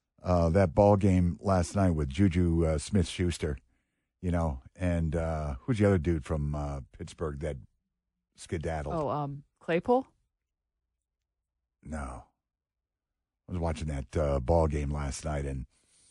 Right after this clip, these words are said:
Speaker 1: you know, Aaron Rodgers looks about as disinterested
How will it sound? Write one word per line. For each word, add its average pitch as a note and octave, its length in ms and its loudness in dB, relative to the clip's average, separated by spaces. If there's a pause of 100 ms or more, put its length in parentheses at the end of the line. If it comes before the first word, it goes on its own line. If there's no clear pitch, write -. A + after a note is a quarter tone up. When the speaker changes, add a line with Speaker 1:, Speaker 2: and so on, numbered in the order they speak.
(360)
Speaker 1:
you G2 80 0
know, F2 120 4
Aaron A2 300 8
Rodgers F2+ 640 2 (800)
looks G#2+ 200 6
about F2+ 300 4
as D#2+ 360 -2 (320)
disinterested E2+ 800 0